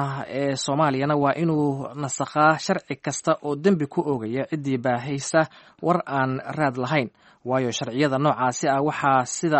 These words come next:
ay rabaan u turjuman kara oo xad-, tacadiye ku geysan kara hay-adaha ammaanka. Dowladdu waa inay qaadaa tallaabooyin ay ku xaqiijinayso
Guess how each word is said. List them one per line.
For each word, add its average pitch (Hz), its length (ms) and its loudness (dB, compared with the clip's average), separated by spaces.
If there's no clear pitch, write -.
ay 127 240 -4
rabaan 139 520 2
u - 160 -4
turjuman 143 420 0
kara 127 260 2
oo 139 160 -2
xad-, 135 460 -6
tacadiye 143 480 2
ku - 180 -2
geysan 147 300 -2
kara 127 240 2
hay-adaha 127 420 -2
ammaanka. 113 360 -4
Dowladdu 113 400 -4
waa 117 140 0
inay 131 200 -2
qaadaa 127 440 0
tallaabooyin 139 640 2
ay 131 200 -2
ku - 200 -6
xaqiijinayso 131 840 -2